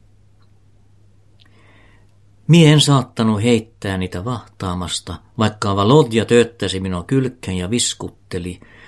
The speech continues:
"Joka vieraita vahtaa, se vierailta vaatii." Miehet sanoit päivää, kun ne helsasit puristaen ämmiä käsivarresta. Kun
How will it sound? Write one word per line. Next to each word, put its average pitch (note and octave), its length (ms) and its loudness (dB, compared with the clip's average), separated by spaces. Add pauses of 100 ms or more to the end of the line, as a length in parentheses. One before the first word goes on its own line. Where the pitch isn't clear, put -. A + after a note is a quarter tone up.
(160)
"Joka B2 360 -2
vieraita C3 600 2
vahtaa, F#2+ 720 -6 (180)
se G#2 160 0
vierailta A2 640 0
vaatii." F2+ 720 -6 (2500)
Miehet C#3 400 6
sanoit G2 440 -6
päivää, A2 800 0 (600)
kun G2+ 140 -4
ne F#2+ 160 -4
helsasit A2 840 0
puristaen G#2+ 840 -2 (140)
ämmiä F#2+ 560 2
käsivarresta. - 1120 -4 (2750)
Kun A#2 180 2